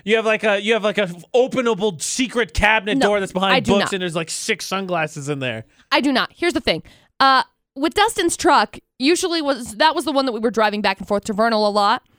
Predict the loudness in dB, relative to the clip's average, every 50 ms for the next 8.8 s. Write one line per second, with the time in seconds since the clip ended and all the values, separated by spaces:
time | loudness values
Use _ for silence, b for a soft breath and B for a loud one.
0 | _ _ _ -6 -4 -4 -4 -4 -6 -8 -6 -6 -4 -2 -4 -4 -4 -6 -6 -4
1 | -4 -2 0 0 0 0 0 0 0 0 0 0 0 0 -2 -2 -2 -2 -2 0
2 | 0 0 0 -2 -2 -4 -6 -6 -6 -8 -10 -6 -2 0 0 0 0 -4 -8 -12
3 | -14 _ _ -10 -6 -2 0 0 0 0 -2 -6 -4 -4 -4 -4 -4 -2 0 2
4 | 2 4 4 2 2 0 -2 -4 -2 0 0 0 0 -2 -4 -4 -4 -2 -2 -2
5 | -2 -2 -4 -4 -4 -4 -4 -2 -2 0 0 0 -2 -2 -6 B B B _ 0
6 | 2 2 2 0 -2 -2 -2 -2 0 0 0 2 2 2 0 0 0 -2 -2 -2
7 | -4 -6 -10 -8 -8 -6 -2 2 4 6 6 6 6 4 2 0 0 -2 -4 -4
8 | -4 0 2 2 2 2 2 0 -4 0 2 2 4 4 2 0